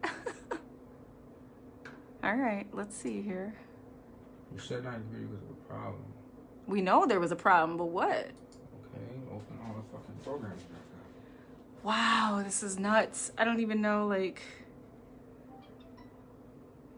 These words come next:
Speaker 1: all right, so let's see. So that one is done. We'll, 'cause I asked him, like, "What did it look like on your
Speaker 2: It
Speaker 1: guys'?"
Speaker 2: says resume.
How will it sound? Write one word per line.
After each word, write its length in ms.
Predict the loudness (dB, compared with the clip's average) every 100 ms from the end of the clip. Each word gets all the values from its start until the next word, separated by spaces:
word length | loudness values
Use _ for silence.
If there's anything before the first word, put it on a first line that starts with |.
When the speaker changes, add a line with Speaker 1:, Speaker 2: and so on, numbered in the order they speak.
| -18 -18 -18 -18 -18 -18 -18 -18 -18 -18 -18 -16 -16 -16 -16 -16 -18 -18 -18 -18 -18 -16 -2
Speaker 1:
all 80 | 2
right, 320 | 2 2 0
so 160 | 0 2
let's 260 | 4 4 2
see. 400 | -2 -2 -6 -10 -12 -16
So 200 | -10 -4 2
that 340 | 6 6 4
one 240 | 2 2 2
is 260 | -2 -6
done. 600 | -4 -2 0 0 -2 -4 -6
We'll, 360 | -6 -6 -8 -10 -18 -20 -20 -18 -18 -18 -18 -18 -18 -16 -16 -16 -18 -18 -18 -18 -18 -18 -20 -20 -20 -18 -6
'cause 120 | 10
I 100 | 12 12
asked 240 | 10 8
him, 80 | 4
like, 120 | 2
"What 100 | 2
did 80 | 0
it 60 | 0
look 160 | 0
like 140 | -2 -2
on 120 | -2
your 160 | -2 0
Speaker 2:
It 40 |
Speaker 1:
guys'?" 220 | 2 2 8
Speaker 2:
says 220 | 10 10
resume. 360 | 8 6 6